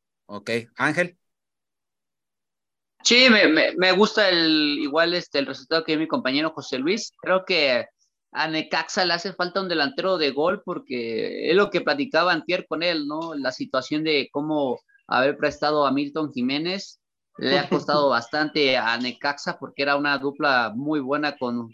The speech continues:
Speaker 2: Facundo Batista. Y bueno,
Speaker 3: Total.
Speaker 2: hoy solamente recae el gol en Batista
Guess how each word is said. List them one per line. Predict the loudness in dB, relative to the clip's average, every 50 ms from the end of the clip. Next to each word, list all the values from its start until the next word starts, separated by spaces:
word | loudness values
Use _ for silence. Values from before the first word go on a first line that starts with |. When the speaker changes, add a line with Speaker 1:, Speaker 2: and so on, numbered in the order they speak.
| -6
Speaker 2:
Facundo | -4 -4 -4 -2 -2 -2 0 2
Batista. | 2 0 0 0 -2 -4 -2 -2 0 0 0 -2 -6 _ _ _ _ _ _
Y | -6 -4
bueno, | -2 -2 0 0 0 -2
Speaker 3:
Total. | -2 -4 -4 -2
Speaker 2:
hoy | -2 -2
solamente | 0 0 0 0 0 -2 -2 -4 -4
recae | -4 -4 -2 -2 -2 -2
el | -2 -2
gol | -2 -2 -2
en | -2 -2 -4
Batista | -4 -4 -4 -8 -12 -8 -4 -2 0 0